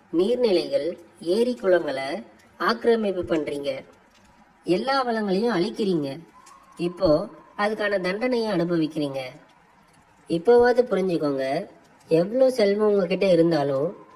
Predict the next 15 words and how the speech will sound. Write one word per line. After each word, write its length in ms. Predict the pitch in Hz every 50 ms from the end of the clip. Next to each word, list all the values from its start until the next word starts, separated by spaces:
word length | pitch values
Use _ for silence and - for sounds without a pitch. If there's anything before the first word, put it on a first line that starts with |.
| - - - - -
மழையவும் 720 | 151 156 185 220 240 247 240 226 175 156 143 139 156 175 - - 160 - -
அது 180 | - 170 156 175
கொடுக்குற 400 | 165 196 202 226 240 - 254 226 220 185
வளங்களையும் 800 | 156 160 180 208 214 196 185 175 156 143 139 135 147 175 214 - - - - - _ _ _ 175
உங்களால 360 | 170 170 170 175 180 196 208
உருவாக்க 500 | 202 185 180 196 208 214 214 202 208 190
முடியாது. 580 | 175 160 147 143 147 143 135 131 135 135 127 - - - - - _ _ _ _ _ _ _ _ _ _ _ _ _ _ _ _ -
இந்த 220 | 196 196 190 190
பூமியில 720 | 190 214 247 262 254 240 220 175 151 143 147 165 190 214 - - _ _ -
உயிர்கள் 460 | 185 180 214 240 240 247 233 226 214
நல்லபடியா 580 | 190 165 165 190 233 233 226 226 226 233 233 214 190
வாழ்றதுக்கு 760 | 170 170 170 180 185 185 - 151 135 127 143 151 160 190 226 - _ _ _ _ _
மழை 580 | 156 156 165 175 190 208 196 170 156 170 202 - _ _ -
ரொம்ப 360 | 170 165 175 220 226 233 220
அவசியம். 540 | 185 170 165 160 - 165 151 139 131 127